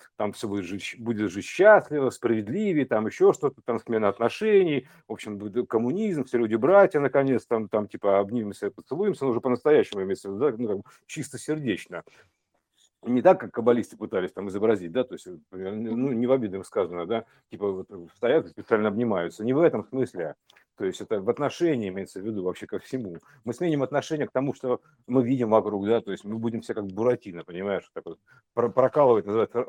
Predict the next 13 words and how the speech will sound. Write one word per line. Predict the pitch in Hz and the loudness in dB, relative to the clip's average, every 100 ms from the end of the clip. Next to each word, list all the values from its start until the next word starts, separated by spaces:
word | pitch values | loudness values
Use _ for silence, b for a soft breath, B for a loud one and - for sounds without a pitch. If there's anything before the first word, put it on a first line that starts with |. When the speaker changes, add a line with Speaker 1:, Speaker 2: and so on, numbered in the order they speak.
| 123 | 0
Speaker 1:
раскалывать, | 120 - 165 127 - | 0 4 6 4 0
как, | 95 | -8
ну, | 127 113 | -6 -4
Буратино | 107 156 151 113 | 2 2 2 -2
же, | 101 | -2
он | 104 | -2
рас-, | 107 - b b | -2 -4 b b
что | - 117 | -4 0
расколол | 113 147 185 190 | 0 2 4 4
орешек, | 113 104 98 | 4 2 -6
знаешь, | 101 95 - | -6 -6 -6
что | 117 | -4
проколол, | 143 147 143 131 127 | -2 4 4 4 0